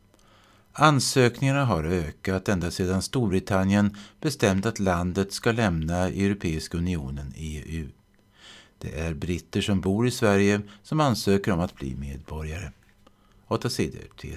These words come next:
T. Färja gick på grund.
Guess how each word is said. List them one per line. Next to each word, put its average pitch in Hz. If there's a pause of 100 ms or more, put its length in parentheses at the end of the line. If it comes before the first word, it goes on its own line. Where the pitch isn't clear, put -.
T. 82 (2500)
Färja 127
gick 87
på 85
grund. 85